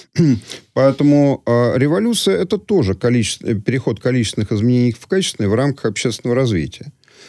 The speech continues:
Пока она протекала, ну, т-, как говорится, в рамках классовой борьбы. Классовая борьба — это ведь вещь,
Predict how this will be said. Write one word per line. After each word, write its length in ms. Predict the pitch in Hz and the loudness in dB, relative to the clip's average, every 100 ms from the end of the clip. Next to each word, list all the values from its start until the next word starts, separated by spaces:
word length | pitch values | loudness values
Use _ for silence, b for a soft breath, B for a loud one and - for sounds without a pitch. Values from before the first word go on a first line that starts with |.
| b _ | b _
Пока 360 | 147 143 233 | -2 0 0
она 180 | 190 175 | 2 0
протекала, 720 | 190 131 - - - 180 160 117 | 0 -4 -4 -4 -2 0 2 2
ну, 240 | 147 143 | 2 0
т-, 300 | - 101 98 | -2 0 0
как 200 | 82 95 | 0 -2
говорится, 420 | 85 98 92 - | 0 0 0 0
в 220 | 98 92 110 | 0 2 2
рамках 340 | 127 110 - | 0 -2 -4
классовой 580 | - 127 113 - 110 110 | -2 0 0 0 0 0
борьбы. 420 | 104 135 170 214 | 0 0 0 -2
Классовая 440 | - 180 190 175 165 | -2 -2 0 -2 0
борьба — 340 | 180 180 196 | 0 0 -2
это 140 | 185 | 0
ведь 140 | 160 165 | -2 0
вещь, 280 | 165 - | 0 -2